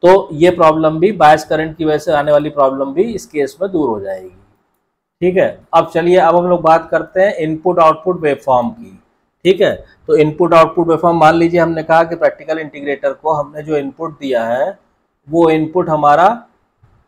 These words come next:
pulses form में है, ठीक है। वो input जो है हमारा वो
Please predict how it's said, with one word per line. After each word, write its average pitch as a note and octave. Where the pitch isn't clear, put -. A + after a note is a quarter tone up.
pulses D#3+
form A#2+
में G2+
है, F2+
ठीक F3
है। D3
वो D#3
input D#3+
जो D#3+
है D3
हमारा C#3
वो F3+